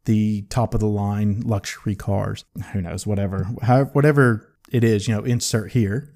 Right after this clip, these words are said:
Um, it doesn't say that. It just says the accomplishment of an aim or purpose. And someone's aim or their purpose in life is gonna be completely different from yours. Even siblings and family members and things, whatever,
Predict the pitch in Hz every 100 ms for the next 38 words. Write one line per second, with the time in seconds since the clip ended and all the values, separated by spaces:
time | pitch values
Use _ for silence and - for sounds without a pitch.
0 | _ _ - 110 123 139 151 143 131 135
1 | 98 82 120 131 - 127 127 - 127 131
2 | - 135 120 113 110 120 117 110 - 135
3 | 143 - - 131 123 - 170 185 165 127
4 | - - 117 135 110 110 117 113 113 -
5 | 131 139 113 - 110 104 117 117 - _
6 | _ _ _ 151 190 185 165 - - 160
7 | 175 170 160 139 143 143 - 135 127 123
8 | 160 - - - _ - 151 147 131 -
9 | - 139 135 113 95 87 - _ 120 110
10 | 110 101 _ 123 139 139 117 98 101 113
11 | 104 101 104 127 139 151 143 135 123